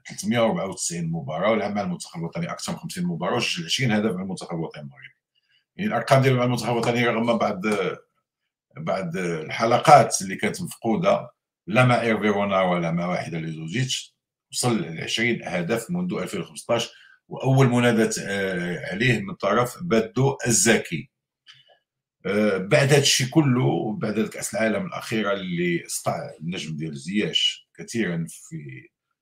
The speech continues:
البورصة العالمية، جات هاد الموضة ديال الفرق السعودية اللي تتجلب،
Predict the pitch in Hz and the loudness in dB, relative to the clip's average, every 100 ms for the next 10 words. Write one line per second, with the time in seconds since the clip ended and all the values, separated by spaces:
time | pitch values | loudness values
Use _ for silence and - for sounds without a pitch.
0 | _ 76 82 90 - 82 82 87 82 85 | _ -10 -6 -6 -4 -4 -4 -4 -2 -2
1 | 98 123 131 131 _ _ _ _ _ - | 0 2 2 -2 _ _ _ _ _ -12
2 | 82 131 131 120 107 104 113 110 131 131 | 2 2 4 2 2 2 2 4 8 8
3 | - 101 95 117 110 - 107 - - 107 | 8 2 -2 0 0 0 0 0 -2 0
4 | 104 - 117 127 117 - 85 - 113 | -2 0 2 2 0 -2 -6 -4 -4